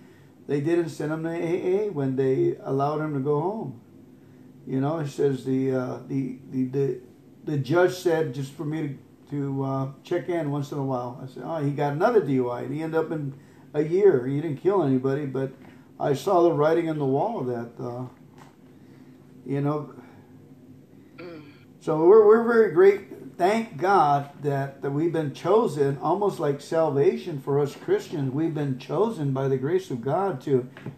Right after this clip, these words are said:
Speaker 1: enter into kingdom in a new world where we can be, uh, a light to others as people were a light to us. You know, once, once we wake up,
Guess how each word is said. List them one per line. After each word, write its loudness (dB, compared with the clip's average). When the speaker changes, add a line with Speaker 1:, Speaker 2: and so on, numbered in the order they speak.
Speaker 1:
enter -2
into -2
kingdom 0
in 0
a 0
new 0
world 4
where -2
we 6
can -2
be, 4
uh, 0
a -2
light 0
to 0
others 0
as -6
people -2
were 2
a 0
light 0
to -2
us. -2
You -6
know, -2
once, -4
once 2
we 10
wake 6
up, 6